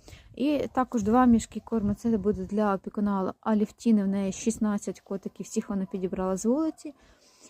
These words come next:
Е, шість вона дорослих котів забрала у мене теж з вулиці, які були в небезпечній такій, м, небезпечному місці.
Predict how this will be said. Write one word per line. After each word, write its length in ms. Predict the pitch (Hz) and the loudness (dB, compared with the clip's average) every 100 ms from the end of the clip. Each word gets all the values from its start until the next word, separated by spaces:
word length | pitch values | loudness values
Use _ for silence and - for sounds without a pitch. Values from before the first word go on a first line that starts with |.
| _ - | _ -8
Е, 80 | 202 | -6
шість 280 | - 247 202 | -2 -2 0
вона 300 | 208 208 185 | 0 2 0
дорослих 440 | 208 208 - 196 | 0 0 -2 -6
котів 260 | 214 - 190 | -6 -4 -4
забрала 440 | 190 185 185 190 | -2 -2 -2 0
у 60 | 190 | 2
мене 380 | 240 311 311 | 4 4 0
теж 320 | - 285 254 - | -2 -6 -6 -8
з 160 | 240 | -2
вулиці, 400 | 254 254 247 - | 4 4 4 0
які 180 | 226 226 | -4 -4
були 220 | 214 220 | 0 2
в 40 | 214 | 2
небезпечній 720 | 214 214 - 214 220 214 208 - | 2 -4 -4 -6 -4 -6 -6 -8
такій, 340 | - 214 214 - _ - - _ _ _ - | -6 -4 -4 -8 _ -20 -20 _ _ _ -12
м, 280 | - 208 214 | -4 2 4
небезпечному 720 | 208 220 - 214 - 214 214 | 4 0 0 0 2 4 6
місці. 480 | 208 214 - 202 | 6 4 0 -8